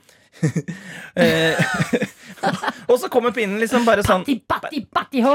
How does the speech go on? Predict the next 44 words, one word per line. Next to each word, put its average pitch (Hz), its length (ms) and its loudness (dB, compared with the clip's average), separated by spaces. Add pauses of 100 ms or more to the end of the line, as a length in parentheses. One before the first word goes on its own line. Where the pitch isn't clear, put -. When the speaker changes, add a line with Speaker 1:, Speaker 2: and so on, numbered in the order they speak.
(100)
Speaker 1:
Patti, 196 160 2
Speaker 2:
sa 196 80 2
du 185 60 2
Speaker 1:
patti, 196 80 2
Speaker 2:
da. 190 80 4
Speaker 1:
patti, 165 180 2
ho. 240 380 2 (100)
Og 202 160 2
så 247 80 -4
kom 214 220 0 (100)
den 202 160 -2
pi-, 170 80 -6
og 196 140 4
da 208 100 6
var 208 80 6
jeg 208 80 0
ganske 190 160 -8
sånn, 180 140 -6
så 180 80 -2
sa - 20 2
han 160 80 0
sånn, 190 140 -2
«Nå - 20 0
må 233 60 -2
du 240 80 0
bare 202 100 2
puste 175 320 -2
rolig.» 202 220 4 (100)
Og 226 80 -2
så 220 140 -8
kom 233 160 0
pinnen 196 160 2
sånn 240 160 2 (160)
rett 294 180 0
fram, 254 240 0
og 202 160 -4
så 220 80 -4
bare 214 220 4 (340)
vridde 170 320 2
han 151 160 0
den 170 160 0
rundt 160 160 -2
noen 175 160 0
ganger 214 240 4